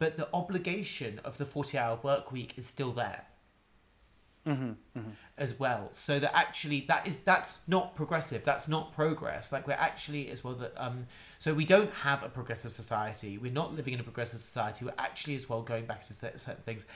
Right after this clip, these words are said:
Speaker 1: There's, it's even if you just look at British austerity, British austerity, Britain now looks far more like, uh, is becoming increasingly like the Britain of,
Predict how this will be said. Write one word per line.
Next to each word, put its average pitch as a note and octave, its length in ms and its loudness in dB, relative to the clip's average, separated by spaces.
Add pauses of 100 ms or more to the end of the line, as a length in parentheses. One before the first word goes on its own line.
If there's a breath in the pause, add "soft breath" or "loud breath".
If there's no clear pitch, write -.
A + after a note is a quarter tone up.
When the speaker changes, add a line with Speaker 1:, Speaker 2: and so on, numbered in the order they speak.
(240 loud breath)
Speaker 1:
There's, D#3+ 160 4
it's - 220 -4
even G#3 200 0
if G3+ 140 -2
you E3 60 -6
just - 220 -2 (120)
look E3+ 240 0
at D3+ 340 0
British D3+ 300 2
austerity, C#3+ 840 0 (500 loud breath)
British F#3+ 320 2 (100)
austerity, F3 760 2
Britain F3 320 2
now B2+ 500 0
looks - 440 -6 (240)
far G3 240 10
more F3 240 2
like, A2+ 580 -2 (200)
uh, B2 440 8 (320 loud breath)
is D3 220 2
becoming D#3 420 2
increasingly F3+ 600 4
like B2 420 4
the B2+ 80 0
Britain C#3+ 600 2 (420 loud breath)
of, B2+ 400 4